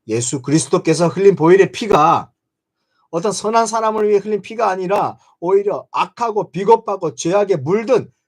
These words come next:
내 위로, 내 위로 흘려진 보혈의 피다. 그래서 기억해야 된다. 우리가 다 배신자였고 핍박자였고 선동자였고 죄인이었다라는 사실을 기억해야 된다.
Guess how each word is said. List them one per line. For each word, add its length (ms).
내 640
위로, 360
내 280
위로 320
흘려진 460
보혈의 380
피다. 420
그래서 260
기억해야 420
된다. 280
우리가 520
다 400
배신자였고 920
핍박자였고 800
선동자였고 1040
죄인이었다라는 880
사실을 520
기억해야 440
된다. 280